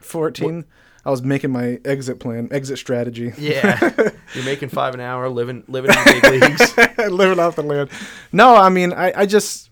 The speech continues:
Speaker 1: growing up in Plattsburgh, it is a small town, and I've always, like, just wanted to see the world and, you know, just get out there and see more of the, what, what, than what's in this area. Um, not that this area doesn't have great, 'cause I've obviously have come back many times, and I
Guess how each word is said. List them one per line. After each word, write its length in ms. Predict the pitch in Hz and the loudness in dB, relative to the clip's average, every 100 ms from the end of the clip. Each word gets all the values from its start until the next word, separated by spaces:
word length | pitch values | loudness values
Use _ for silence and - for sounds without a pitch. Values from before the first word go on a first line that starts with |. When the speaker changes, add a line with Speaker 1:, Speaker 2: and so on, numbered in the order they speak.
| 147 | -4
Speaker 1:
growing 240 | 165 202 | 2 2
up 80 | 196 | 2
in 100 | 175 | -2
Plattsburgh, 420 | 147 135 - 139 | -2 -4 -4 -4
it 80 | 160 | -2
is 60 | 175 | -2
a 60 | |
small 260 | 165 151 135 | -4 -4 -4
town, 380 | 127 120 117 123 | -4 -6 -6 -8
and 100 | 127 | -8
I've 120 | 127 | -8
always, 480 | 117 147 143 123 - | -4 -2 -2 -4 -6
like, 200 | 113 117 - _ _ | -8 -8 -14 _ _
just 160 | - | -14
wanted 140 | 117 117 | -8 -8
to 60 | |
see 120 | 110 120 | -8 -10
the 80 | |
world 340 | 107 110 110 110 _ _ _ _ | -10 -12 -12 -16 _ _ _ _
and, 460 | 117 107 107 107 - _ _ _ _ - | -10 -8 -8 -10 -14 _ _ _ _ -10
you 100 | 120 | -10
know, 100 | 110 | -10
just 180 | 113 | -8
get 120 | - 131 | -2 -2
out 200 | 120 117 | -2 -4
there 160 | 117 | -6
and 360 | 117 - 117 117 _ | -6 -6 -8 -8 _
see 200 | - 165 | -6 -2
more 200 | 139 135 | 0 0
of 100 | 127 | -2
the, 80 | 123 | -4
what, 200 | 123 135 | -6 -6
what, 240 | 135 127 | -6 -6
than 120 | 123 117 | -8 -4
what's 200 | 127 127 | -4 -4
in 100 | 120 | -6
this 280 | 113 - - _ - - | -6 -12 -20 _ -20 -14
area. 400 | 123 110 107 113 _ _ _ _ _ _ | -10 -8 -10 -14 _ _ _ _ _ _
Um, 140 | 110 101 | -12 -8
not 140 | 117 | -6
that 100 | 110 | -8
this 140 | 110 110 | -10 -8
area 180 | 107 | -6
doesn't 180 | 107 104 | -6 -8
have 120 | 104 92 | -12 -2
great, 200 | 160 156 | -2 -2
'cause 100 | 120 | -4
I've 60 | |
obviously 200 | 123 120 | -4 -4
have 80 | 117 | -8
come 160 | - 120 | -4 -4
back 180 | 117 113 | -4 -6
many 220 | 120 120 | -8 -8
times, 320 | 117 131 131 | -6 -6 -6
and 100 | 113 | -8
I 140 | 107 | -10